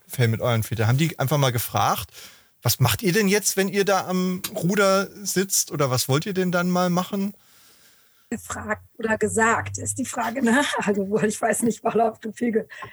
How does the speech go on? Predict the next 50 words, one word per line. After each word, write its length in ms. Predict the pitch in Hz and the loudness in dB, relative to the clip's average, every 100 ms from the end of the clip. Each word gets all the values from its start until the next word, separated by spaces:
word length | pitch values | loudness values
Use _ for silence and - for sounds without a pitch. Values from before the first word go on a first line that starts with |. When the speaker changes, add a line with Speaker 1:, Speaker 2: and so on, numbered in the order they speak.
| - | -14
Speaker 2:
gefragt 640 | - 190 - 226 269 240 220 | -10 -8 -6 -2 2 2 2
wurdest, 340 | 226 233 214 | 2 2 0
wie 80 | 220 | 0
wir 100 | 233 | 2
das 160 | 226 226 | 2 2
machen 360 | 220 220 220 | 2 2 0
wollen. 320 | 220 - 220 226 - - | 0 0 0 -2 -10 -8
Wir 120 | 220 | -4
haben 140 | 208 226 | 0 2
natürlich 460 | 220 220 220 202 | 2 2 2 2
auch 100 | 208 | 0
viel 220 | - 226 220 | 0 -2 0
von 180 | 226 | 0
unseren 400 | 220 214 208 202 | 0 0 0 -2
Vätern 420 | - 247 202 220 208 | -2 -4 0 0 2
gelernt. 460 | 202 208 214 202 | 2 2 2 -2
Und 160 | 196 202 | -8 -12
ich 120 | - | -4
glaub, 180 | 233 220 | -2 0
auf 120 | 214 | 0
diese 240 | 240 220 | 0 0
fachlichen 540 | 220 226 247 262 233 220 | -2 -4 -2 -2 -2 -2
Themen 260 | 233 233 | 0 0
kommen 220 | 214 214 226 | 0 0 2
wir 260 | 220 214 | 2 0
später 540 | - - 220 220 254 233 | -2 -4 -2 0 2 2
auch 80 | 226 | 2
noch 200 | 233 240 | 0 0
mal, 320 | 233 247 285 - - - | 2 2 0 -8 -20 -10
was, 260 | 220 - - | -2 0 0
Speaker 1:
Ja, 60 | 220 | -2
ja. 80 | |
Speaker 2:
was 180 | 226 214 | -2 0
wir 160 | 220 202 | 2 2
sehen, 580 | 202 226 247 233 220 - | 2 2 2 2 0 -4
wo 200 | - 208 | -2 0
sich 240 | 196 208 - | 0 -6 -6
die 160 | 208 | -8
Firma 280 | - 226 214 | -4 -2 -2
vielleicht 320 | - 208 - | -2 -6 -4
auch 180 | 208 208 | -6 -2
hin 140 | 214 | 0
entwickelt, 480 | 208 196 220 226 214 | 0 0 -2 0 -2
was 140 | 202 - | -2 -4
so 100 | 226 | -4
Schwerpunkte 560 | - 214 - 208 - | -6 -6 -4 -6 -6
auch 100 | - | -8
des 220 | - 220 | -8 -6
Marktes 460 | 220 214 240 - - | -2 -2 -4 -4 -6
sind. 200 | 220 | -4